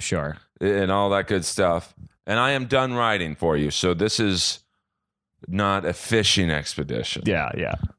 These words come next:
Speaker 2: Which, uh, you know, I think some people would think, "All right, let me get some more info."
Speaker 1: Mm-hmm.
Speaker 2: I'm, I'm, I'm tapped out writing.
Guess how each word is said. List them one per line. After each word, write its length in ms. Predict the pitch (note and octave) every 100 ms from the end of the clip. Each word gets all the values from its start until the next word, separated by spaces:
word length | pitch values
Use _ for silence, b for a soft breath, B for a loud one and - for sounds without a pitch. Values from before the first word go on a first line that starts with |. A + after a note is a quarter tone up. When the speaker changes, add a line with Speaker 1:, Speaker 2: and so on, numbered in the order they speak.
| -
Speaker 2:
Which, 320 | D2+ - -
uh, 540 | D2+ C#2 C2 B1 B1 -
you 140 | D#2+
know, 100 | D#2
I 80 | D2
think 160 | C#2 C#2+
some 220 | - D#2+
people 260 | - D#2+ D2
would 120 | C#2
think, 180 | D#2 C#2
"All 60 | C#2+
right, 220 | C2 B1+
let 140 | B1+ D2
me 60 |
get 160 | C2+ D2
some 140 | - -
more 180 | C#2 C2+
info." 440 | C#2 - A#1 A1+
Speaker 1:
Mm-hmm. 460 | E2+ F2 F#2 F2+ D#2+
Speaker 2:
I'm, 160 | F#2 B1+
I'm, 280 | F#2+ E2+ -
I'm 180 | - F#2+
tapped 380 | - F#2+ D#2+ -
out 200 | C#2+ G1+
writing. 420 | B1+ A1+ G1+ -